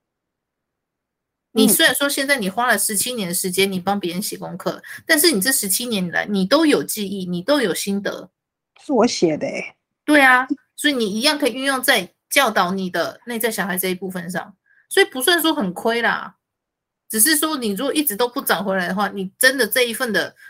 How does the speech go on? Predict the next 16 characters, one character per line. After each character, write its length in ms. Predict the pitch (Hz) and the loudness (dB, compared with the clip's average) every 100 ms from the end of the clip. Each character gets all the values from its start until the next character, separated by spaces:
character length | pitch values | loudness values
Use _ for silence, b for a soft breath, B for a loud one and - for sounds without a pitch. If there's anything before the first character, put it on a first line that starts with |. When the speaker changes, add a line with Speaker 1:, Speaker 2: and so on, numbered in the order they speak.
| - | -10
Speaker 2:
十 180 | - 214 | -6 -2
七 220 | - 269 | -2 -2
年 180 | 226 175 | -4 -2
来， 160 | 160 | -2
你 140 | 165 170 | -4 -4
都 160 | 208 | 0
在 80 | 220 | 0
帮 240 | 214 202 | 0 -2
着 80 | 196 | -4
别 200 | 185 170 | -2 -4
人 100 | 175 | -4
写 120 | - - | -8 -12
功 180 | 156 170 | -14 -14
课。 260 | - 180 - _ _ _ _ _ _ _ _ _ _ _ _ _ _ _ _ 226 | -14 -14 -18 _ _ _ _ _ _ _ _ _ _ _ _ _ _ _ _ -8
Speaker 1:
嗯， 240 | 208 180 | -8 -8
嗯。 180 | 180 185 | -12 -16